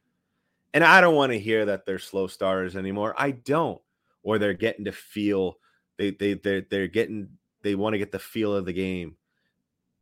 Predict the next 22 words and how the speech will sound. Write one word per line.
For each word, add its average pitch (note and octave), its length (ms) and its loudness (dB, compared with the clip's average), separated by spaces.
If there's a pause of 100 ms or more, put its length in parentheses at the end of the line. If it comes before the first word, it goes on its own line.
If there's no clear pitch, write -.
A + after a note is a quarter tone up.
(140)
Ottawa D3 320 8
certainly G2 400 -2
got F2+ 180 -4
the E2+ 60 -14
feel F#2 240 -6
of E2+ 80 -8
the E2+ 40 -10
game E2+ 240 -8
early E2+ 280 -8
on. G2+ 260 -8 (1800)
I C3 80 6
don't D3 100 6
wanna D3+ 120 2
hear D#3 240 -2
it. - 120 -8 (580)
I G#2+ 100 -8
don't C3+ 160 -6
wanna C#3 160 -6
hear C#3 160 -2
the C3 100 -4
excuses B2 480 -12
anymore. D#2+ 420 -14